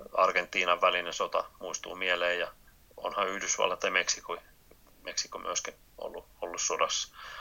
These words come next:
Entisen Neuvostoliiton hajoamisen jälkeen niin se alue on nyt ehkä päällimmäisenä omissa ajatuksissani, alkaen Tšetšenian sodasta, Vuoristo-Karabahissa.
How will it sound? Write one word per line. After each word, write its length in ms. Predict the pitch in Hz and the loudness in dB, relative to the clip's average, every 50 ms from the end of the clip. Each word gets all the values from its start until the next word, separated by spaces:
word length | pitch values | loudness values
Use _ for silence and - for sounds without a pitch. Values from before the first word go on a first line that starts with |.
| - - - - - - - - - | -14 -16 -18 -20 -20 -20 -14 -4 -2
Entisen 340 | 95 98 - 110 143 127 117 | 0 2 4 4 4 4 6
Neuvostoliiton 540 | 113 113 110 104 - 117 101 98 98 98 101 | 6 6 4 4 2 2 0 2 2 4 6
hajoamisen 540 | 110 104 101 98 92 92 87 - 104 98 | 6 8 8 6 4 2 -2 -4 -2 2
jälkeen 480 | 95 95 92 90 90 - 92 87 87 90 | 4 6 6 6 4 2 -2 -4 -4 -4
niin 200 | 90 87 87 - - - - - | -6 -8 -8 -10 -16 -20 -20 -14
se 160 | - - 92 90 | -8 -2 0 2
alue 280 | 92 92 92 92 90 | 2 2 2 0 -2
on 80 | 92 98 | -2 -4
nyt 180 | 95 - - | -6 -10 -8
ehkä 200 | 76 - - - | -8 -6 -4 -4
päällimmäisenä 640 | 101 - 98 92 92 90 87 90 90 87 - 98 92 92 | 0 4 4 6 6 4 2 0 -4 -6 -4 -4 -2 -2
omissa 320 | 95 92 87 - - - | -2 -4 -4 -4 -2 -2
ajatuksissani, 800 | - 90 90 85 - - - - - - - - 87 85 82 - - - - - - - - - - - - - | 0 0 -2 -2 -4 -6 -10 -10 -8 -8 -8 -8 -10 -12 -14 -18 -20 -20 -20 -20 -20 -20 -20 -20 -20 -20 -4 2
alkaen 300 | 85 90 90 92 87 85 | 2 4 6 6 6 6
Tšetšenian 540 | - 107 92 - - 92 92 95 90 87 85 | 4 4 4 4 4 4 4 4 2 2 2
sodasta, 460 | - 104 92 92 - - - - - - - - - - - - - - - - - - - - - - - - | 0 2 2 2 2 2 0 -2 -2 -4 -8 -20 -20 -20 -20 -20 -20 -20 -20 -20 -20 -20 -20 -20 -20 -20 -10 -2
Vuoristo-Karabahissa. 1040 | 101 98 92 92 - - - - 90 90 87 82 - 85 - 92 - - - - | 0 2 2 4 2 2 4 6 8 8 8 8 6 4 2 2 -2 -4 -4 -8